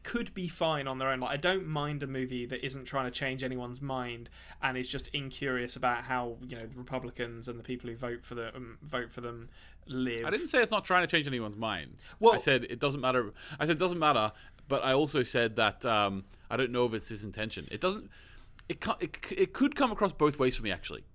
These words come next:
Speaker 2: I don't know, but I,
Speaker 1: Yeah.
Speaker 2: I don't know if it will change anyone's mind. But
Speaker 1: Yeah, but, but I
Speaker 2: yeah,
Speaker 1: mean, it's
Speaker 2: it,
Speaker 1: not
Speaker 2: it, you
Speaker 1: requi-
Speaker 2: could argue in places, you know.
Speaker 1: It, uh, it's not required of the movie to do that. I mean, like,
Speaker 2: No,
Speaker 1: th-,
Speaker 2: exactly,
Speaker 1: and,
Speaker 2: yeah.
Speaker 1: and likewise, it doesn't, it, like, it's not required of the movie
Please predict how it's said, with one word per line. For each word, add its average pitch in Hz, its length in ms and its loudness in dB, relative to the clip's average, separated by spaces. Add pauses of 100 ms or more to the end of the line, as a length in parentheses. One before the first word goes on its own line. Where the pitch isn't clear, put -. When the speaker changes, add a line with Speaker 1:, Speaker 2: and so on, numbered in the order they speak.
(220)
Speaker 2:
I 131 80 0
don't 175 180 4
know, 135 320 4 (180)
but 131 200 2
I, 143 60 -2
Speaker 1:
Yeah. 131 100 0
Speaker 2:
I - 40 4
don't 170 100 4
know 175 60 0
if 131 100 -2
it 101 140 -4
will 151 240 6
change 139 240 0
anyone's 101 220 -6
mind. 190 260 0
But 139 120 4
Speaker 1:
Yeah, 113 180 -2 (580)
but, 208 240 -2
but 180 120 4
I 180 40 6
Speaker 2:
yeah, 196 60 4
Speaker 1:
mean, 196 120 6
it's 202 160 4
Speaker 2:
it, 226 60 2
Speaker 1:
not 208 160 0
Speaker 2:
it, 170 80 0
you 180 60 0
Speaker 1:
requi- - 40 -8
Speaker 2:
could 247 220 4
argue 165 320 8
in 139 140 2
places, 127 720 -2 (340)
you 92 140 -12
know. 85 80 -10 (200)
Speaker 1:
It, 175 200 2
uh, 185 120 6
it's 202 160 -2
not 214 200 0
required 151 600 2
of 143 220 -4
the 135 80 -4
movie 135 320 -2
to 139 120 -8
do 135 220 -2
that. 120 160 0
I 120 80 -2
mean, 127 300 -4
like, 135 200 2
Speaker 2:
No, 147 200 2
Speaker 1:
th-, - 100 -6
Speaker 2:
exactly, 156 260 2
Speaker 1:
and, 160 140 2
Speaker 2:
yeah. 151 100 2
Speaker 1:
and 156 340 -2
likewise, 151 840 2
it 160 100 -4
doesn't, 170 300 -2 (140)
it, 156 100 -4
like, 143 240 0
it's 147 120 -8
not 156 120 -4
required 147 480 0
of 143 60 -4
the 135 80 -6
movie 123 360 -4